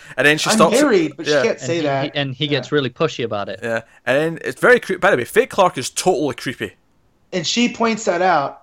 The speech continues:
Speaker 1: Yeah.
Speaker 2: as, like, he's like Mike Clark, but everything about him's a little bit more creepy.
Speaker 1: But I think this, this is the first issue where it's really felt creepy, like, where it's, wh-
Speaker 2: Yeah.
Speaker 1: like, maybe you could have taken that
Speaker 2: Oh.
Speaker 1: before, but this one, it's
Speaker 2: He
Speaker 1: like, no.
Speaker 2: showed up with her Chinese food two issues ago.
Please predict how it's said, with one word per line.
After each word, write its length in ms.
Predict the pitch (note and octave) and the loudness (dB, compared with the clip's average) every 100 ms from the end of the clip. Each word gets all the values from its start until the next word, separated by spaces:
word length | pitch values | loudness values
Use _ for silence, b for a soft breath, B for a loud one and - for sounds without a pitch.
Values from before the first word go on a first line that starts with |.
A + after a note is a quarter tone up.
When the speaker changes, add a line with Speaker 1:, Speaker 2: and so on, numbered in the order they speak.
| - | -4
Speaker 1:
Yeah. 100 | D3+ | 0
Speaker 2:
as, 140 | A2 | 0
like, 280 | D#3+ D#3+ D#3 | 0 -2 -2
he's 360 | - F#3+ F3 E3 | -8 -6 -6 -2
like 400 | E3+ A3+ - E3+ | 0 0 -2 -8
Mike 320 | E3+ G#3 G#3 | -2 0 -2
Clark, 600 | - E3 D#3 D3 - - b b b | -2 2 2 2 -6 -20 b b b
but 120 | - | -4
everything 420 | F3+ F#3 G#3+ A3 | 0 0 -2 -2
about 280 | G3+ E3+ F#3 | -2 0 2
him's 160 | F#3+ D#3+ | 2 -2
a 60 | |
little 300 | D3+ D#3 D#3+ | -4 -2 -2
bit 160 | D#3+ D#3+ | -4 -6
more 160 | C#3+ C3 | -8 -10
creepy. 440 | - C3+ C3+ C3+ | -12 -10 -8 2
Speaker 1:
But 100 | E3 | 2
I 60 | F3 | 4
think 180 | B3 C4 | 2 0
this, 220 | B3 - | -4 -2
this 180 | F#3+ A#3 | -4 -4
is 80 | |
the 60 | G3+ | -6
first 240 | - G3 - | -4 -4 -4
issue 260 | - E3 | -4 -4
where 120 | C3 A2+ | -4 -6
it's 160 | - | -8
really 240 | B2 C3+ D3+ | -4 -2 -2
felt 240 | D#3 C#3+ | -2 -4
creepy, 260 | F3 E3 E3+ | -10 -4 -2
like, 200 | B2+ - | -2 -2
where 160 | B2 | -2
it's, 140 | A2+ - | -2 -4
wh- 180 | C3+ C#3 | -6 -4
Speaker 2:
Yeah. 200 | G2 D#2+ | -6 -8
Speaker 1:
like, 240 | G2+ F#3 G3 | -8 -6 -2
maybe 220 | B3 A#3+ | 0 0
you 80 | A3 | 0
could 120 | D#3 | -2
have 100 | - | -2
taken 260 | C#3+ F3 E3 | -6 -4 0
that 80 | F#4 | 2
Speaker 2:
Oh. 100 | C#4+ | 2
Speaker 1:
before, 320 | D#3+ F3+ F3 | 0 -2 -2
but 160 | - | -2
this 180 | D3+ - | -4 0
one, 140 | F3 D3+ | -2 2
it's 100 | E4+ | 2
Speaker 2:
He 60 | |
Speaker 1:
like, 180 | F#4 - | 2 0
no. 60 | - | -2
Speaker 2:
showed 520 | - - E4+ F4 A#3 - | 0 2 2 4 2 2
up 280 | C4 D#4 B3+ | 2 2 0
with 160 | A#3 - | -4 -2
her 140 | A3+ | -6
Chinese 580 | - G#3+ G#3+ G3+ C4 - | -4 -4 -4 -4 -6 -6
food 320 | F#3 D#3+ D3 | -2 0 0
two 200 | - D3+ | -2 -2
issues 300 | C#3+ C#3+ C3+ | -2 -4 -6
ago. 440 | C3+ C3+ B2+ C#3+ | -4 -2 -4 -4